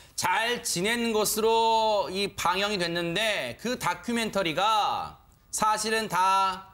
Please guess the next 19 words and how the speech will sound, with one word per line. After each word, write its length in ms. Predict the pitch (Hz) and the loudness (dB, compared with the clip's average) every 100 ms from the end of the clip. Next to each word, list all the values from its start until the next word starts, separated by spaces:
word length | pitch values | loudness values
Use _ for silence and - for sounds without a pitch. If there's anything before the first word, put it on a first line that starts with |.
| - _ | -20 _
거짓이었다. 680 | - 160 185 202 - 156 123 | -4 0 0 0 0 -2 0
연출된 600 | 135 208 208 269 240 240 | 0 0 0 0 0 0
거다. 760 | 202 151 143 180 180 123 92 92 - - | -2 0 2 2 2 0 -4 -8 -18 -8
실제로는 640 | - 247 240 240 226 233 | -2 -2 -2 0 0 -2
그렇지 340 | 160 196 - 208 | 0 0 0 -2
않다. 760 | 156 127 175 175 151 113 85 - _ _ _ - | -4 -2 0 2 0 -2 -6 -14 _ _ _ -2
이렇게 600 | 160 180 196 202 196 185 - - - | -2 0 0 0 0 -4 -14 -20 -4
폭로 340 | 226 220 185 | 0 2 2
얘기를 320 | 151 175 190 | 0 0 0
했고요. 640 | 185 185 202 170 147 175 180 _ - - | -4 -4 -4 0 0 -2 -6 _ -20 -4
그리고 720 | 202 208 202 226 180 123 - - - | -2 0 2 2 0 -2 -8 -20 -10
그 260 | - 233 196 | 0 0 2
글을 200 | 208 226 | 2 4
올린 240 | 190 196 | 4 2
것 140 | 208 - | 0 -2
중에요. 420 | 196 202 165 131 | -2 0 0 -2
그런 180 | 180 214 | -2 -2
게 60 | |
있습니다. 640 | 185 - 175 180 175 110 | -2 -2 -2 0 0 -2